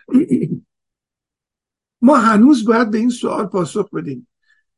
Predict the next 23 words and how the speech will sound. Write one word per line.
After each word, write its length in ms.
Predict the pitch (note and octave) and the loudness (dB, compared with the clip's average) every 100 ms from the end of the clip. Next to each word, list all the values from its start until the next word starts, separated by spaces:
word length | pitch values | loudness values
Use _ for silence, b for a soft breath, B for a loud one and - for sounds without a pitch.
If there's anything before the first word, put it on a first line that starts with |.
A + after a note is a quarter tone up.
| _ | _
که 120 | G#3+ | -6
آیا 600 | - B3 C4+ A3+ D3 C#3+ _ _ _ _ _ | -2 0 2 2 0 -6 _ _ _ _ _
ما 320 | F#3+ G3+ B3+ | 0 2 4
ملت 460 | D4 A#3+ F#3+ F#3 - | 4 4 2 -2 -4
ایران 640 | - F3 F3 G#3+ F3 E3 - | -6 -4 -4 -2 -4 -8 -6
برای 380 | F#3 F3+ F#3 F#3 | -4 0 2 0
دموکراسی 760 | F3 F3+ F3 - E3 D3 A3 | -2 -4 -6 -8 -8 -6 -6
آمادگی 760 | - F#3+ F#3 F3 D#3+ F#3+ G3+ G#3 | -6 -6 -4 -2 -2 -4 -4 -6
داریم 720 | D#3 G3 A#3 C4+ C4+ C4 - _ - | -2 -2 0 0 -2 -2 -10 _ -6
یا 140 | A3+ | -4
نداریم؟ 520 | D4 C4 G3 D#3+ B2 _ _ _ _ _ _ _ _ | -2 0 0 -2 -4 _ _ _ _ _ _ _ _
و 100 | A#3 - | -8 -6
اگر 320 | D4 D#4 C4+ | -4 -2 -2
نداشته 500 | B3 G3 F#3 - - | -4 -2 -2 -4 -10
باشیم، 640 | F#3+ E3+ - B3+ C4 A#3+ _ _ _ _ _ _ | -8 -8 -4 -2 -2 -4 _ _ _ _ _ _
صد 480 | - - - B3 C#4+ - | -12 -10 -6 -6 -6 -8
درصد 600 | A3 F3+ - G3 E3+ F3 D#4 | -8 -8 -8 -8 -8 -10 -2
بلا 440 | G#3+ G#3+ B3 C#4 C#4 | 0 0 0 0 0
تردید 640 | A#3+ A3 F3+ F3 G3+ F#3 | -2 -4 -4 -6 -8 -8
حکومت 500 | F#3+ F#3 G3 F3+ G#3+ | -12 -8 -4 -4 -2
بعدی 460 | A#3+ F#3 D#3 D#3 F3 | -4 -2 -4 -4 -4
ایران 500 | E3 F3 E3 F#3 F3+ | -2 -4 -4 -6 -6
هم 340 | - A3 G3+ | -8 -8 -8